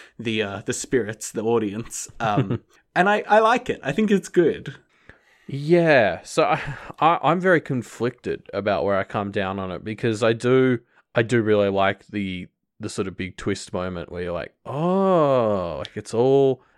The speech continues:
Speaker 2: this was a plan and, and it's worked."
Speaker 1: <laughs>
Speaker 2: And,
Speaker 1: Yeah.
Speaker 2: and that is a sort of very satisfying moment. Uh, but there, there was so much that sort of confused me leading up to this. And, you know, like, I, I sort of talked about how it seemed like Blake didn't have a plan.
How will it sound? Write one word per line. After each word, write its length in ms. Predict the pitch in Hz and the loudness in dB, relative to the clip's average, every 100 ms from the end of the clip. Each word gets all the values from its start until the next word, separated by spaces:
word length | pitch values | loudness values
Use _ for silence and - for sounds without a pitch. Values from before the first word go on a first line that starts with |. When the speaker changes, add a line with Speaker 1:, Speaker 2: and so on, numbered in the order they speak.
| _ | _
Speaker 2:
this 220 | 120 123 | -2 -2
was 140 | 139 123 | -2 -2
a 60 | |
plan 600 | 123 - 135 165 160 123 | -4 0 2 2 2 0
and, 160 | 101 98 | -2 -4
and 120 | 104 | -4
it's 220 | 101 95 - | -4 -6 0
worked." 560 | 104 131 147 101 - | 4 4 4 0 -4
Speaker 1:
<laughs> 0 | |
Speaker 2:
And, 120 | 92 | -2
Speaker 1:
Yeah. 240 | 131 120 104 - - | 2 2 0 -10 -8
Speaker 2:
and 220 | - 120 107 | -4 -2 2
that 160 | 127 | 2
is 160 | 135 123 | 2 2
a 180 | 107 98 | 0 0
sort 200 | - 101 | -4 -6
of 80 | 101 | -2
very 220 | 104 98 | -2 -4
satisfying 800 | - 113 107 - - 107 101 95 | -2 0 0 -2 -2 -2 -2 -4
moment. 440 | 98 104 101 92 - - - | -4 -2 -4 -8 -14 -20 -6
Uh, 340 | 104 101 92 - - - - | 2 4 4 0 -8 -20 -16
but 240 | 143 131 | -6 -4
there, 320 | 123 120 113 - | 2 2 2 -2
there 200 | 113 117 | -2 0
was 120 | 117 | 0
so 200 | - 143 | 2 2
much 320 | 120 110 - | 2 -2 -4
that 100 | - | -14
sort 200 | - 113 | -8 -4
of 80 | 101 | -4
confused 480 | - 107 - 107 - | -6 -8 -6 -6 -2
me 100 | 101 | -2
leading 240 | 98 95 | 0 -2
up 120 | 95 - | -4 -6
to 80 | 101 | -6
this. 280 | 95 - - | -6 -8 -12
And, 320 | 101 95 90 - _ _ | -8 -8 -10 -16 _ _
you 260 | - 95 117 | -8 -2 0
know, 80 | 95 | 0
like, 140 | 95 | 0
I, 140 | 98 90 | 0 0
I 100 | 104 | -2
sort 180 | - 98 | -2 -4
of 40 | |
talked 180 | - 107 | -4 -4
about 140 | 98 - | -2 -2
how 200 | 123 101 | -2 -4
it 120 | 107 | -6
seemed 240 | - 120 120 | -2 -2 0
like 200 | 98 - | -2 -4
Blake 340 | - 92 - | -8 -8 -10
didn't 300 | - 92 104 | -10 -10 -8
have 220 | 113 120 | -4 -2
a 80 | 123 | -2
plan. 440 | 117 127 131 135 | -4 -2 -2 -4